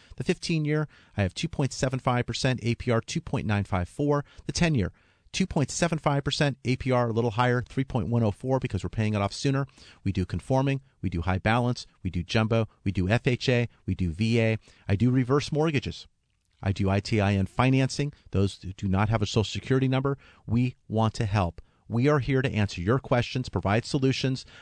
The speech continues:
I want to be your first choice. I want to start the game. But if I can't start the game, I can come in and middle relief. I don't want to do mop up, but I can.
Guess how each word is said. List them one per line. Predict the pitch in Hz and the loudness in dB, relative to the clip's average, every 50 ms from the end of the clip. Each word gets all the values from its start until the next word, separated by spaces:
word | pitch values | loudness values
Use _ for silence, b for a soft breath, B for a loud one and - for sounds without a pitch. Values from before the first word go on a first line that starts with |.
| B B | B B
I | 98 | 0
want | 95 95 101 | 2 2 2
to | 98 - | 2 2
be | 101 | 2
your | 92 92 90 | 0 0 0
first | - - 143 143 - - - | 0 2 2 2 2 0 -2
choice. | - 147 135 127 - - - | 0 0 0 0 0 -2 0
I | 139 156 | 2 2
want | 185 185 175 170 | 4 4 4 2
to | 147 | 2
start | - - 156 147 143 - | 2 2 0 0 0 0
the | 143 | -2
game. | 117 135 151 147 104 80 - _ _ _ _ b b b b b b b | 0 0 2 2 0 -2 -6 _ _ _ _ b b b b b b b
But | b 101 | b -2
if | 92 - | 0 2
I | 98 101 | 0 0
can't | - - 127 117 - | 2 2 0 0 0
start | - - 127 127 - | 2 2 2 2 0
the | 123 | -2
game, | - 135 131 131 123 | 0 0 0 2 2
I | 98 104 | 0 -2
can | 101 - 101 | -2 -2 -4
come | - - 113 113 120 | -4 0 0 2 2
in | 120 127 | 2 2
and | 127 120 | 2 2
middle | 107 101 110 113 | 2 2 2 2
relief. | 107 110 110 127 135 110 87 - - b b b b | 2 2 2 2 2 0 0 -4 -10 b b b b
I | 95 104 | -2 0
don't | 110 135 139 | 2 2 4
want | 139 135 | 2 2
to | 127 | 2
do | 135 139 | 2 2
mop | 131 135 147 165 160 - | 2 4 2 2 4 2
up, | 113 101 98 - - - | 0 0 0 -4 -8 -6
but | - 101 | -2 -2
I | 101 | -2
can. | 98 - - 165 170 - 107 90 | -2 -2 -2 -2 0 0 0 0